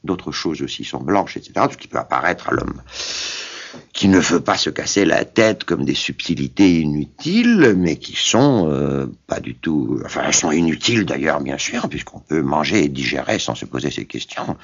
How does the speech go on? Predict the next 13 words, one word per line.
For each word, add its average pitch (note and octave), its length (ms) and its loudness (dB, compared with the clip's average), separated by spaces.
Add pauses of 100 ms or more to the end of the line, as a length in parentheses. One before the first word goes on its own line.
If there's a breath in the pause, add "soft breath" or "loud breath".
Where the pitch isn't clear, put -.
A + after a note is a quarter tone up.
(680 loud breath)
euh, E2 640 2
mais B2 240 4
qui A#2+ 140 -2
sont - 200 4
vraiment G#2+ 540 2 (100)
la - 260 4
pensée. A2+ 720 0 (320 loud breath)
Or, G#2 400 4 (200)
cette - 380 2
interrogation D2 760 2
sous - 320 2
cette - 300 -2
forme - 320 -14